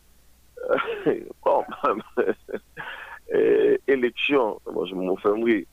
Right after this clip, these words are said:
Euh, <laughs> parce que bon, il faut qu'il y ait élection, il faut qu'il y ait des conditions, euh, qui, qui réunissent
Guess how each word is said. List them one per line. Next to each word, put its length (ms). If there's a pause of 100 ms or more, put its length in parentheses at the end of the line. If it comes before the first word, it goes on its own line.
(140)
Euh, 140 (260)
<laughs> 80 (520)
parce 200
que 100
bon, 240
il 260
faut 120
qu'il 120
y 20
ait 40
élection, 320
il 20
faut 120
qu'il 100
y 20
ait 40
des 120
conditions, 560 (640)
euh, 880
qui, 100 (380)
qui 120
réunissent 500